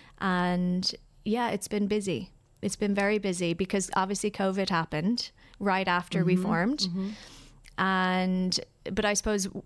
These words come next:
Speaker 1: why we exist, and we're going to exist until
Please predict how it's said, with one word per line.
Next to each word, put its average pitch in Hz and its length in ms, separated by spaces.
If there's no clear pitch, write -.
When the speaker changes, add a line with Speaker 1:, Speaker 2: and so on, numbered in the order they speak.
Speaker 1:
why 202 680
we 233 160
exist, 185 600
and 190 140
we're 180 120
going 190 360
to 202 140
exist 175 540
until 175 680